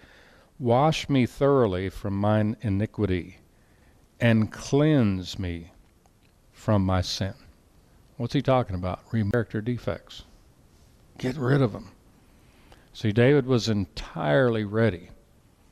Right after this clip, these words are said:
realizing, number one, that only God can deal with your sin problem, and number two, he already has dealt with the sin problem in his provision. You see, the,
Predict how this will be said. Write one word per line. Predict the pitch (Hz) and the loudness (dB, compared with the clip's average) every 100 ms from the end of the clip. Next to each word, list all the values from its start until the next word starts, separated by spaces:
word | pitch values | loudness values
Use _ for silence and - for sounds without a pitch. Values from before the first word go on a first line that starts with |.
| _ _ _ - | _ _ _ -2
realizing, | 117 135 135 123 120 113 117 107 | 4 4 6 4 2 2 -2 -2
number | 110 117 131 | -4 -2 2
one, | 135 120 110 | 4 4 2
that | 95 95 | -2 -2
only | 113 131 139 | 0 2 2
God | 117 127 147 147 117 | 0 -2 0 0 0
can | 110 101 | -2 2
deal | 113 113 | 2 4
with | 104 | 0
your | 98 | -4
sin | 95 117 110 92 | -6 -2 -2 -2
problem, | 92 82 92 113 - - - - | -6 -6 -8 -10 -14 -20 -16 -2
and | 123 | 2
number | 123 127 117 | 4 2 0
two, | - 180 127 127 - _ | 0 2 2 0 -6 _
he | - 151 156 | -2 2 4
already | 160 165 160 131 | 4 2 2 0
has | 139 120 | 2 0
dealt | 107 104 151 165 - | -2 0 2 2 -2
with | 135 107 | -6 -6
the | 104 | -6
sin | - 101 98 | -2 -2 -2
problem | 98 98 117 120 | 0 0 0 0
in | 123 117 | 2 2
his | 117 151 | 2 0
provision. | - 147 147 180 151 95 - _ _ _ _ _ _ _ _ _ _ _ _ _ _ 123 | 0 -6 -4 -6 -8 -14 -20 _ _ _ _ _ _ _ _ _ _ _ _ _ _ -18
You | |
see, | - 127 120 | 0 2 2
the, | 117 151 143 120 | 0 -14 -12 -12